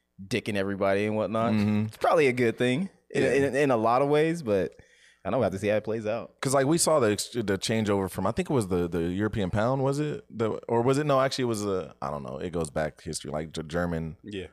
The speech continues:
Speaker 2: whatever it
Speaker 1: Mm-hmm.
Speaker 2: was. But, like, it, it's gonna be interesting. And I think they said, like, I know a lot of African countries, whenever they jump over, that's gonna be interesting 'cause African, there's, like, fifty-four African, African nations, and they are in the, like, this, the,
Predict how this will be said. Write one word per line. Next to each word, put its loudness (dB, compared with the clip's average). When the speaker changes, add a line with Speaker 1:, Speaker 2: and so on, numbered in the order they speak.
Speaker 2:
whatever 0
it 0
Speaker 1:
Mm-hmm. 0
Speaker 2:
was. -2
But, 2
like, 2
it, -4
it's -6
gonna -10
be -6
interesting. -8
And 0
I 2
think -4
they 2
said, 2
like, 2
I 0
know 4
a 4
lot 2
of 0
African 0
countries, -4
whenever -2
they 0
jump -6
over, -6
that's -2
gonna -8
be -6
interesting -8
'cause -8
African, -2
there's, 0
like, 0
fifty-four -2
African, -4
African -4
nations, -6
and -2
they 0
are 0
in -4
the, -2
like, -4
this, 0
the, -8